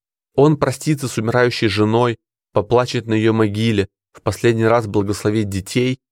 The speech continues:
и уединится в монашеской келье, где будет оплакивать свои грехи.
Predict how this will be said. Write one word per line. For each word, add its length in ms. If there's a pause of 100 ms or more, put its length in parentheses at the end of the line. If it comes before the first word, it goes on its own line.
(140)
и 140
уединится 560
в 60
монашеской 560
келье, 480 (340)
где 180
будет 360
оплакивать 560
свои 240
грехи. 480